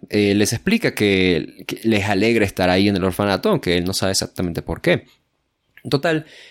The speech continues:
eh, Blake y Lenny se quedan a cenar y luego les ofrecen también quedarse a dormir. Ahí nos enteramos que, en efecto, el orfanato solo tiene a los tres niños, el resto ya fueron adoptados. Al día siguiente todos desayunan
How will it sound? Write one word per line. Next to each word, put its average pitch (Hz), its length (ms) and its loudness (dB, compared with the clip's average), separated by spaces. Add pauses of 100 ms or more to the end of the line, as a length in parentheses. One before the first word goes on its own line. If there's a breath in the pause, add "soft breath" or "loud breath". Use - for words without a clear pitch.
(180 loud breath)
eh, 107 400 0 (100)
Blake 131 480 0
y 143 140 2
Lenny 135 220 2
se 135 120 0
quedan 107 220 2
a 135 60 2
cenar 131 600 0
y 107 240 2
luego 101 360 2
les 117 200 0
ofrecen 101 520 -2
también 90 360 -4
quedarse 90 480 -2
a 98 120 -2
dormir. 120 380 -2 (500 loud breath)
Ahí 98 200 -2
nos 113 180 0
enteramos 135 500 0
que, - 200 -6
en 113 140 0
efecto, 139 560 -2
el 90 140 -2
orfanato 87 520 -2
solo 151 340 0
tiene 101 220 2
a 85 40 0
los 87 160 -4
tres 82 200 -2
niños, 90 360 -4
el 80 100 -6
resto 101 320 -2
ya 113 140 2
fueron 78 300 -4
adoptados. - 720 -2 (800 soft breath)
Al 104 160 0
día 110 140 2
siguiente 156 480 2
todos 101 280 2
desayunan 143 640 2